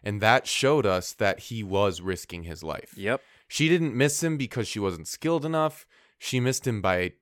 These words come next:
Speaker 1: because of destiny. You know
Speaker 2: Yeah,
Speaker 1: what I mean?
Speaker 2: right, right.
Speaker 1: He needed to do that, but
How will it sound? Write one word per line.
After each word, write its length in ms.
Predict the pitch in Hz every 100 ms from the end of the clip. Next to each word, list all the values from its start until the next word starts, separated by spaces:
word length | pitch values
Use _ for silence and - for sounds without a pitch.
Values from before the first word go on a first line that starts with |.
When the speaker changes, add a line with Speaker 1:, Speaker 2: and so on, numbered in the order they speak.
| _
Speaker 1:
because 280 | 101 - 95
of 140 | 78 _
destiny. 640 | 117 120 - 85 80 - -
You 140 | 107
know 60 | 113
Speaker 2:
Yeah, 40 | 107
Speaker 1:
what 80 |
I 60 | 98
mean? 180 | 95 110
Speaker 2:
right, 240 | 120 92 - _
right. 220 | 117 120
Speaker 1:
He 60 | 147
needed 380 | 135 156 113 -
to 80 | 85
do 180 | 92 87
that, 380 | 87 90 85 _ _ _ _
but 280 | 117 104